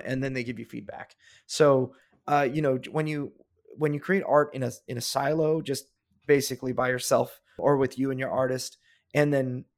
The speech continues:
d-, wait to reveal it until, like, a month or a week before your Kickstarter launches, that could end up disastrous. You know, people could hate it. It might, they might not resonate with that at all.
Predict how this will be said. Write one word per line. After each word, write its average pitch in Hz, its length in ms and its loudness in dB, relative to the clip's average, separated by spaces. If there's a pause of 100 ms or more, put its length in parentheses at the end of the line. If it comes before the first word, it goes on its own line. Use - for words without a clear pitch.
(320)
d-, 143 160 2
wait 147 320 0
to 147 120 -6
reveal 131 340 -2
it 143 240 2
until, 127 460 -2
like, 131 360 -8 (140)
a 127 80 -4
month 127 400 -2
or 123 420 0
a 120 80 -4
week 123 220 -4
before 127 260 -4
your 120 120 -2
Kickstarter 135 440 -2
launches, 139 480 -6 (460)
that 143 380 2 (360)
could 143 440 4 (280)
end 135 200 -2
up 127 160 0 (280)
disastrous. 127 800 0
You 123 120 -8
know, 127 160 -6
people 139 260 -4
could 156 120 -4
hate 196 220 0
it. - 220 -8 (340)
It 131 140 -4
might, 127 280 -4 (240)
they 131 100 -6
might 127 140 -2
not 139 180 -6
resonate 160 440 -4
with 123 120 -8
that 139 160 -4
at 151 80 -8
all. 160 380 -2